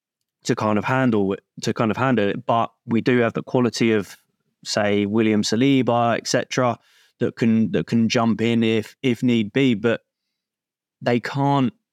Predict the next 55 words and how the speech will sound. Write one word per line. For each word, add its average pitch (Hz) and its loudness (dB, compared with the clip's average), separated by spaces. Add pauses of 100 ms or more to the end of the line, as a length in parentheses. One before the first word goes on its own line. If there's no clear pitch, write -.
(140)
do 131 2
that 107 0
every, 123 -2
he 127 -2
can't 139 -2
do 127 2
that 120 0
every 110 -4
single 117 0
time 120 0
a 104 0
ball 113 0
goes 107 0
behind. 113 -2
He 113 -2
can't 127 -2
be 117 2
expected - -4
to, 107 -2 (720)
to 135 -2
provide 117 0
that - 0
kind 110 0
of 104 -4
backup 113 -2
option 120 -2
every 123 -4
single 107 -2
time. 113 -2 (920)
So 123 2
that 127 0 (420)
may 120 0
be 120 2
another 120 2
point 120 0
for 120 0
Man 120 2
U 117 2
to - -2
exploit. 123 0
I 117 0
think 120 -2
that's, - -4
that's - -4
really 123 2
the 107 0
point 120 -2
that 120 -6
Arsenal 117 0
also 117 0
need 113 0
to 120 0
improve 117 0
on 120 2
again. 123 0